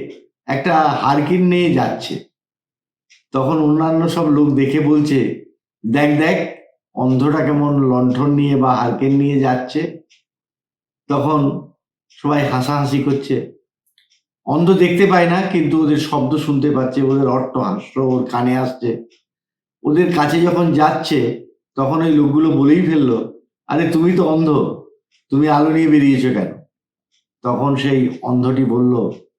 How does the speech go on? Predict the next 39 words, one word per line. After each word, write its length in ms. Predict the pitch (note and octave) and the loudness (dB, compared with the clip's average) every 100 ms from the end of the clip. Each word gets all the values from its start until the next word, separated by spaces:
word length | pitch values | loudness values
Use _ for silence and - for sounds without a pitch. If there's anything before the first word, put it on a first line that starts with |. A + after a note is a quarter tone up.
| _ _ _ | _ _ _
"আসলে 300 | A2+ A#2 D3 | -6 -2 0
আমি 220 | B2+ C#3 | 0 0
দেখতে 300 | D#3 D3 - | 0 -2 -2
পাই 220 | C#3+ C#3 B2+ | -2 0 0
না, 120 | B2 - - _ _ _ | -2 -6 -16 _ _ _
কিন্তু 200 | C3 B2+ | -2 0
আমি 220 | B2+ C#3+ | 0 0
আলো 240 | C#3+ C3 C#3+ | 0 2 2
নিয়ে 140 | D#3 | 2
বেরিয়েছি, 800 | D3 C#3+ D3 D3 - B2 - - _ _ A#2+ | 2 4 4 2 0 -2 -4 -16 _ _ -2
অন্য 240 | B2+ C#3 | 0 2
লোক 260 | D3 D#3 C#3+ | 2 2 2
যেন 180 | D3 | 0
আমার 320 | C3+ B2+ B2 G2 | 0 0 0 -2
গায়ে 280 | A#2+ C3 | -2 0
না 140 | C3 C3+ | 0 0
পড়ে 300 | B2 B2+ A#2 | 0 0 2
গিয়ে 440 | A2+ A2+ F#2 - _ _ _ | 0 0 -2 -6 _ _ _
আমাকে 320 | - A#2+ B2 | -6 -4 -2
বিরক্ত 420 | C3 B2+ B2+ - B2+ | 0 2 0 -2 -4
করে 280 | B2 A#2+ | -2 -2
বা 100 | A#2 | -2
তার 320 | - A#2 A#2 B2+ | -2 -2 -2 0
না 80 | |
অসুবিধা 460 | A#2 - G#2+ A2+ A2+ | -2 -2 -2 -2 -2
হয়, 180 | A2 G2 - _ | -2 -4 -8 _
সেই 320 | _ - G#2+ | _ -6 -2
জন্য 240 | A2+ B2 B2 | 0 0 0
আলো 280 | G#2 G#2+ G2+ | 0 -2 -2
নিয়ে 220 | G#2 G2 | 0 0
বেরিয়েছি।" 560 | G2 F#2 F2 - - _ _ _ _ _ | 0 0 -2 -6 -20 _ _ _ _ _
তাই 160 | B2+ C#3 | -2 0
আমাদের 360 | D3+ F3 G3+ F3+ | 2 4 4 4
ভিডিওগুলো 500 | E3+ F3+ F3+ F3+ E3 | 4 4 4 4 2
দেখলে 640 | D#3 C#3+ C#3+ G#2+ - - _ - | 2 2 0 0 -4 -14 _ -6
হয়তো 220 | D#3 E3+ | -2 2
আপনার 300 | E3+ F3 F#3+ | 2 2 0
সমস্যাটা 560 | F#3 E3+ E3 E3+ C#3+ C#3+ | 0 -2 -2 -2 -2 0
নেই, 240 | C#3 D3 | 0 -2